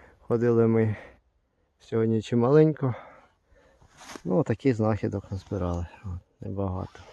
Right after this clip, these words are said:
Значить, це залізо тут у нас. Ну, залізо, кераміка. Кераміка тут дуже така цікава попадається. Бачите, яка. Це, можливо, і цегла.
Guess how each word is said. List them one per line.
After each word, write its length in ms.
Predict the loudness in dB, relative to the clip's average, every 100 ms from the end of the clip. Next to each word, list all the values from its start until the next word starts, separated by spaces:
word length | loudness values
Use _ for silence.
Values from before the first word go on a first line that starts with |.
| -20 _ _ _ -20 -16 -10
Значить, 300 | -8 -8 0
це 160 | 4 6
залізо 440 | 6 4 4 2
тут 260 | 4 2 4
у 60 |
нас. 360 | 4 2 0 -8
Ну, 100 | -2
залізо, 460 | 4 6 6 4 2
кераміка. 520 | 2 2 4 2 0 -12 -16 -20 -20 -20 -20 _ _ _ _ -6
Кераміка 460 | -2 0 0 -2
тут 220 | -2 -4
дуже 240 | -2 -2 -2
така 260 | -6 -10 -14 -14 -2
цікава 480 | -2 4 4 6 2
попадається. 1000 | -2 0 -2 -2 -4 -6 -8 -6 -6 -8 -18 -20 -12 -8
Бачите, 360 | -8 -10 -10
яка. 220 | -10 -10 -18 -20 -20 -20 -20 -20 -20 -20 -20 -20 -20 _ _ _ _ _ _ _ _ _ _ _ _ _ _ _ _ _ _ _ _ _ _ -6
Це, 60 |
можливо, 420 | -4 0 0 0
і 60 | -2
цегла. 500 | -6 -6 -4 -2